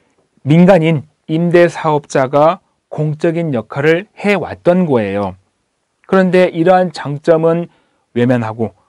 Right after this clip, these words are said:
왜 집값을 올렸다는 그 단점만 부각시켜서 세제 혜택을 축소할까 말까를 검토한다는 건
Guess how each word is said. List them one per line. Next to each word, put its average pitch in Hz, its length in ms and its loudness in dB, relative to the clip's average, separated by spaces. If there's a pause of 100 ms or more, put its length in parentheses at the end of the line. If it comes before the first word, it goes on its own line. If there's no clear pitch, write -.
(160)
왜 151 280 2 (360)
집값을 - 720 -4
올렸다는 113 760 -2
그 135 280 -4
단점만 160 720 -2
부각시켜서 131 840 -2 (320)
세제 156 340 0
혜택을 135 460 0 (300)
축소할까 160 800 -2
말까를 123 560 -2
검토한다는 139 840 -4
건 123 300 2